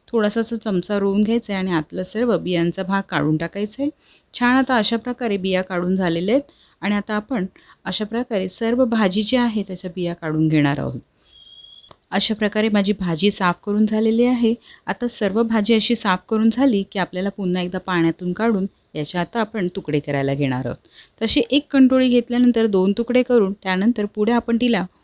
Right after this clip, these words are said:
उभ्या अशी कापामध्ये कापून घेणार आहोत, म्हणजे उभी आपण चिरून घ्यायची भाजी छानपैकी. आता अशी मी भाजी चिरून घेतलेली, छोटे छोटे चकत्या झालेले, जेणेकरून आपली भाजी छान अशी शिजायला पटकन होते.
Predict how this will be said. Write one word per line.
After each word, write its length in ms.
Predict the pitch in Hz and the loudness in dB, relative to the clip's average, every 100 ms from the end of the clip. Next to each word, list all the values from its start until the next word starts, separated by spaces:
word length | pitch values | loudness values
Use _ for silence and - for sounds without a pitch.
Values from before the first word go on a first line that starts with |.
| _ - | _ 0
उभ्या 300 | 208 185 226 | 0 4 2
अशी 360 | 208 - 196 185 - _ - | 2 0 -2 -2 -10 _ 0
कापामध्ये 520 | 175 - 190 196 233 | 0 2 -2 0 0
कापून 380 | 180 143 156 156 | 0 0 2 2
घेणार 280 | 147 135 123 | 4 2 0
आहोत, 120 | 120 _ - _ 185 | -4 _ -20 _ -6
म्हणजे 200 | 185 208 180 | -4 -2 -2
उभी 280 | 196 190 | -2 4
आपण 220 | 277 254 240 | 2 4 2
चिरून 380 | 240 208 202 | 4 2 4
घ्यायची 360 | 196 196 185 214 | 4 2 2 0
भाजी 300 | 190 185 190 | 0 0 0
छानपैकी. 640 | - 202 175 190 202 226 190 _ _ - | 0 0 0 -4 -4 -4 -4 _ _ -10
आता 200 | 202 226 | -6 -2
अशी 220 | 208 - | 0 4
मी 160 | 254 233 | 4 4
भाजी 340 | 220 196 180 196 | 2 0 0 0
चिरून 340 | - 196 196 | 0 2 2
घेतलेली, 360 | 196 190 196 233 | 0 -2 -2 0
छोटे 280 | 233 185 | 0 0
छोटे 220 | 185 185 185 | -2 -4 -4
चकत्या 380 | 185 165 - | -6 -8 -4
झालेले, 340 | 190 208 208 247 | 0 2 2 2
जेणेकरून 480 | 208 180 175 185 180 | 2 0 0 -2 -4
आपली 200 | - 175 | -4 -4
भाजी 380 | 180 202 202 180 - - _ | -2 -2 -4 -6 -10 -20 _
छान 280 | - 214 190 | -2 0 2
अशी 300 | 185 - 208 185 - - - | 2 2 0 -4 -14 -20 -8
शिजायला 440 | - 196 196 185 | 0 2 2 0
पटकन 400 | 214 202 - 175 | 0 -4 -6 -2
होते. 320 | 170 135 117 | 0 0 -2